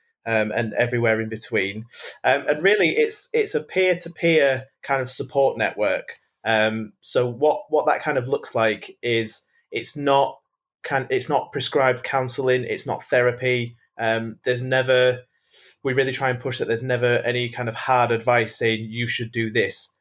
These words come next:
I would recommend that you do this." It's just, it's blokes of a similar mindset getting in a room together, um, and, and having a real conversation. And that's, you know, the, we, I think the word banter gets thrown around a lot, and it can, it can distract massively from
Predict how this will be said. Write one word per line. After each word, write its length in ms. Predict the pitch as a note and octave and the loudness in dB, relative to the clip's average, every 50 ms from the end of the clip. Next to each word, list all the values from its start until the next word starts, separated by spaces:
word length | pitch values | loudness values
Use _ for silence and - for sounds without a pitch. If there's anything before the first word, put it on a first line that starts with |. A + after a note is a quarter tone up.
| _ _ - | _ _ 2
I 180 | A2 A2+ A2+ | 2 2 2
would 200 | A2+ A2+ A#2 A2 | 2 -2 -4 -2
recommend 380 | A#2+ A2 - - A#2 A#2 A2 G#2+ | -2 -4 -2 -2 -4 -4 -4 -4
that 120 | A2 - | -6 -6
you 80 | G#2+ A2 | -8 -6
do 180 | G#2+ A2+ A2+ A2 | -6 -4 -4 -2
this." 320 | A#2 G2+ F#2 - - - - | 0 -2 -2 -2 -6 -10 -8
It's 200 | A#2+ A2 - - | -8 -8 -6 0
just, 320 | - D#3 D3 D3+ - - _ _ _ - | 0 0 0 0 -4 -14 _ _ _ -4
it's 200 | C3+ C3 C3 - | -4 -4 -4 -2
blokes 360 | - D3+ D#3 D3+ C#3+ - - | 0 2 2 2 0 -2 -4
of 80 | C3+ | -4
a 60 | A#2+ A#2+ | -4 -2
similar 320 | - - D#3+ C#3+ B2+ B2+ | -2 -2 -2 0 0 0
mindset 540 | B2 A#2+ B2 B2 A#2+ A#2+ - A2 F2+ F2+ - - _ _ _ _ _ - | 2 2 2 2 0 0 0 0 2 0 0 -4 _ _ _ _ _ -2
getting 220 | - B2 G2+ A2+ | 0 0 2 2
in 100 | A#2+ A#2 | 0 0
a 80 | A#2 A2+ | -2 0
room 220 | A#2 B2 B2 A#2+ | 0 0 0 0
together, 480 | A#2+ A#2+ A#2 A2 G#2+ G2+ G2+ F#2 F#2+ - - _ _ _ _ - | -2 -4 -2 -2 0 2 0 0 0 -2 -8 _ _ _ _ -2
um, 320 | A#2 A2 G#2 G#2+ G#2+ G#2+ - | 0 2 2 2 0 -2 -2
and, 260 | A2 A2+ A2 A2 G#2+ - _ - | -2 -2 -2 -2 -8 -12 _ -8
and 220 | B2 A#2 A2+ G#2+ A#2 | -8 -8 -6 -8 -8
having 220 | - A2 B2 A#2+ A#2 | -8 -6 -6 -4 -4
a 60 | A#2 | -4
real 320 | A2 A#2+ B2+ B2 A#2+ A#2+ | -2 0 2 2 2 2
conversation. 920 | A#2+ - - C3 B2+ A#2+ A#2+ A#2+ - C3 B2+ C3 A#2+ - D3+ D#3 E3 E3+ - _ _ _ _ - | 0 -2 -4 -4 -4 -2 -4 -2 0 0 0 0 2 0 0 0 0 -4 -6 _ _ _ _ -6
And 200 | - A#2 A#2+ B2 | -2 2 4 4
that's, 340 | A#2+ - - - - - - _ _ _ _ _ _ - | 4 2 0 -6 -10 -12 -12 _ _ _ _ _ _ -8
you 140 | C#3+ C3+ | -4 0
know, 160 | B2 B2 A#2 A2+ | 2 2 2 2
the, 360 | A2+ B2+ A#2+ A#2+ A#2 A#2+ A#2 - _ _ _ - - - B2+ - | 2 2 0 0 0 -2 -6 -10 _ _ _ -20 -20 -18 -16 -16
we, 240 | - C3 C3 - _ _ - - - _ _ - - - | -12 -12 -12 -12 _ _ -18 -18 -18 _ _ -14 -12 -10
I 60 | - | -4
think 160 | - D3+ - | -4 -4 -2
the 80 | C3+ C3 | 0 0
word 240 | C3 B2+ B2 A#2+ | 2 2 2 2
banter 320 | - B2+ C3 C3 A#2+ - A#2+ | 2 0 0 0 -4 -6 -2
gets 220 | B2+ A2+ - - | -2 -2 -2 0
thrown 180 | - C3 A#2+ A#2 | -2 0 0 2
around 280 | A#2+ B2 B2 B2 A#2+ | 2 2 2 2 2
a 40 | A#2+ | 0
lot, 180 | A2 A2+ G2 F2+ | 2 2 2 2
and 80 | A2+ | 0
it 100 | A#2+ G2 | -2 -4
can, 220 | - - A#2+ A#2 - | -6 -8 -8 -6 -4
it 140 | B2 A#2+ - | -4 -4 -4
can 100 | - A#2+ | -6 -4
distract 540 | A#2 A#2+ A#2 - - C3+ B2 - - - | -4 -4 -2 2 2 2 2 2 -4 -8
massively 560 | - B2+ B2+ B2 A#2+ - C3+ A#2 A2+ A2+ A2 A2+ | -4 -2 -2 -2 -2 -4 -6 -4 -4 -4 -6 -4
from 320 | - A#2+ A#2 A#2 A2+ - | -4 -4 -4 -4 -6 -10